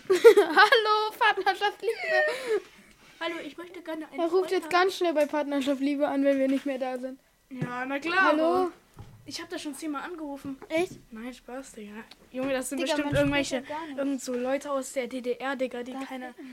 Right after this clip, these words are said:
Speaker 1: Aus der D D R. Aber <laughs> hallo, hier ist Ursula.
Speaker 2: Hallo, hier ist die Ursula. Wir vermitteln immer noch. Das kostet dann aber mal zwanzig Euro, weil ich bin nicht so reich.
Speaker 1: Und schon wieder merkt man, dass der Reichtum eine große Rolle spielt.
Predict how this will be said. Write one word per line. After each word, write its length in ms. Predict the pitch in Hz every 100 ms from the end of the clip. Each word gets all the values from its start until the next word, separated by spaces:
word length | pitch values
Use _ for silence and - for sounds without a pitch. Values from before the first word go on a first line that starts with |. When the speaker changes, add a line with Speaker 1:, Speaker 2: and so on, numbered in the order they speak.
| 240 -
Speaker 1:
Aus 160 | 269 -
der 140 | 311
D 180 | 302 311
D 80 | 320
R. 100 | 320
Aber 80 | 330
<laughs> 40 | 311
hallo, 20 | 381 302 - 233 415 494 494 480
hier 100 | 480
ist 80 | 403
Ursula. 640 | 440 427 453 392 370 381 370 320 277 -
Speaker 2:
Hallo, 160 | 392 403
hier 80 | 440
ist 140 | 453 359
die 80 | 359
Ursula. 680 | 370 494 508 392 294 294 302
Wir 80 |
vermitteln 480 | 302 311 294 - 349 302 -
immer 240 | 359 381
noch. 260 | 277 262 311 - _ _ _ - 254
Das 160 | 285 -
kostet 280 | 359 359 349
dann 100 | 320
aber 160 | 311
mal 160 | 311 311
zwanzig 640 | - - 254 349 - 330 -
Euro, 560 | 262 302 302 240 240 262 _
weil 140 | 254 294
ich 180 | -
bin 160 | - 320
nicht 340 | 359 - -
so 140 | - 285
reich. 460 | 277 277 294 - - _ _ _ _ _ - _ _ - - - -
Speaker 1:
Und 140 | 247
schon 200 | 262 254
wieder 180 | 269 302
merkt 300 | 254 240 -
man, 100 | 247
dass 160 | 240
der 180 | - 226
Reichtum 380 | 247 269 - 285
eine 160 | 254 233
große 320 | - 247 -
Rolle 180 | 277 233
spielt. 280 | - - 233